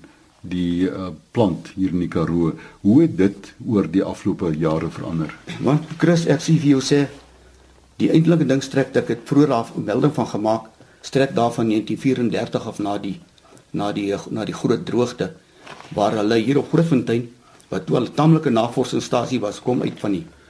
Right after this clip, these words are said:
Speaker 2: van die Volstruis era ensovoorts af, was daar 'n, eh, ene George Gill, hy was die plantkundige op Grootfontein, en hulle het toe besluit, iets moet nou gedoen word in terme van wetenskaplike veldbestuur. Want kyk, die plaas het oopgelê en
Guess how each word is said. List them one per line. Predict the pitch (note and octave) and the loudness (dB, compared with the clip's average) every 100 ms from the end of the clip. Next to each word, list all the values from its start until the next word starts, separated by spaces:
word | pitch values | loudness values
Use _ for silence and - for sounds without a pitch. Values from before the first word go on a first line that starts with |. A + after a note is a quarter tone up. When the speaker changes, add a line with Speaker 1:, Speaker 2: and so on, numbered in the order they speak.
| - | -18
Speaker 2:
van | - G#2 | -8 -6
die | |
Volstruis | - G2+ - C3+ C#3 - | -6 -8 -4 0 0 2
era | C3 A#2 | 2 2
ensovoorts | G#2 C3 C#3 - A#2 A#2 - | 2 0 0 -2 -2 -2 -4
af, | G#2 - - - - - - - | -4 -8 -20 -20 -20 -20 -20 -12
was | - G#2 | -6 -2
daar | A#2+ A#2 | 0 2
'n, | A2+ - | 2 2
eh, | B2 E2+ - - | -2 -4 -6 -4
ene | - C#3+ D3 C3+ | 2 4 4 4
George | A#2+ C3 - | 2 2 0
Gill, | A#2 C3+ C#3+ - _ _ | 0 2 2 -6 _ _
hy | - | -6
was | G2+ E3 | -4 -4
die | |
plantkundige | - A#2 A2+ D3 D#3 D#3 | 0 0 4 4 4 2
op | G#2+ - | -4 0
Grootfontein, | C#3+ C#3 G2 G2+ - - - - - | 0 0 -2 -2 -6 -12 -20 -20 -6
en | A2 G2 | -2 4
hulle | C#3+ | 4
het | E3+ | 4
toe | E3 | 2
besluit, | C#3 - D#3 C#3+ - - _ - | 0 2 0 0 -4 -20 _ -4
iets | E3 E3 | 0 2
moet | D#3+ | 4
nou | C3 C3 | 4 2
gedoen | B2+ B2+ C3+ | 2 0 2
word | C3+ - | 2 0
in | A2+ | -2
terme | C#3+ C3+ C3+ - | 0 2 0 0
van | A2 - - - - - | -4 -4 -18 -20 -20 -20
wetenskaplike | - A#2+ D3 - - D#3+ C3 A#2+ | -4 -2 -2 -2 -2 -2 -2 0
veldbestuur. | B2+ A#2+ A#2+ - G2+ E2 - _ - _ - - | 0 0 -4 -6 -8 -8 -16 _ -20 _ -20 -6
Want | D#3 | -2
kyk, | - D#3+ | 2 4
die | C#3+ | 4
plaas | D3 D#3 D#3 | 4 2 2
het | A#2+ | 0
oopgelê | - E3 - B2+ | 2 0 0 -2
en | A2 | 0